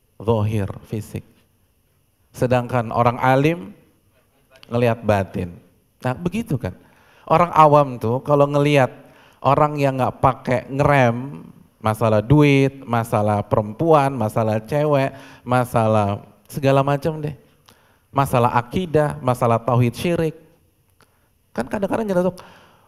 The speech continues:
"Gua nih udah tahajud, udah sholat lima waktu, masih aja miskin. Tetangga gua tuh nggak sholat lima waktu, tender kena terus, dapet terus."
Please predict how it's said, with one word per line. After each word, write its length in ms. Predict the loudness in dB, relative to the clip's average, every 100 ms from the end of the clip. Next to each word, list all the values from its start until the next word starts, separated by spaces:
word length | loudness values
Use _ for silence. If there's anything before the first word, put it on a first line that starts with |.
| -4
"Gua 240 | 0 0
nih 140 | 0
udah 160 | -2 -2
tahajud, 880 | -2 -2 -2 -2 -2 0 0 -2 -2
udah 240 | 0 2 0
sholat 240 | 0 0 0
lima 160 | -4 0
waktu, 640 | 0 -2 -4 -2 -2 -6
masih 560 | -8 -4 -4 -6 -10 -8
aja 160 | -4 -4
miskin. 400 | -4 -6 -10 -10 -14 _ _ _ _ _ _ _ _ _ _ _
Tetangga 380 | -6 -4 0 0
gua 240 | 0 0 -2 -2
tuh 320 | -6 -6 -8 -16 -20 _ _ _ _ _ _ _ _ _ _ _ _ _ _ _ _ _ _ -10
nggak 240 | -10 -10
sholat 480 | -8 -4 -2 -2 -6 -14 _
lima 320 | -8 -4 0
waktu, 480 | 0 -2 -4 -6 -6 -10 _ -8
tender 380 | -6 -2 -2 -4 -8
kena 260 | -6 -6 -6
terus, 480 | -6 -6 -8 -12 -12
dapet 340 | -10 -6 -6 -4
terus." 480 | -8 -8 -10 -14